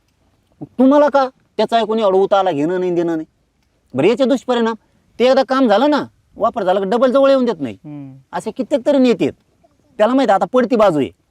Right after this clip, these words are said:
Speaker 1: मग जवळ कोणाला धरायचंय?
Speaker 2: हम्म.
Speaker 1: मग तेव्हा सध्या पडीक पाडाय, मग त्याला उचलून आणलं.
Speaker 2: हम्म.
Speaker 1: अरे तेवढे तर तो हेच लोक आहेत ते,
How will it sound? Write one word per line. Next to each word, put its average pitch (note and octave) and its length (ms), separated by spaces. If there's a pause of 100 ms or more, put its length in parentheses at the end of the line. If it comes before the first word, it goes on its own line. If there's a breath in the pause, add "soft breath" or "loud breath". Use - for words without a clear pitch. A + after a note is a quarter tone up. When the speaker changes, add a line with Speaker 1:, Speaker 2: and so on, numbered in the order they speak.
(120)
Speaker 1:
मग D3+ 120
जवळ A#3 240
कोणाला B3 260
धरायचंय? G#3 400
Speaker 2:
हम्म. C3+ 360
Speaker 1:
मग G#3+ 100
तेव्हा A#3 300
सध्या G3+ 200
पडीक G3 240
पाडाय, B2+ 280 (360)
मग D#3+ 180
त्याला A#3 180
उचलून F3 320
आणलं. G#2+ 200
Speaker 2:
हम्म. C3 460 (840)
Speaker 1:
अरे - 180
तेवढे D4 260
तर D4+ 100
तो C4+ 200
हेच C4+ 220
लोक D4 200
आहेत A3+ 100
ते, G#2 220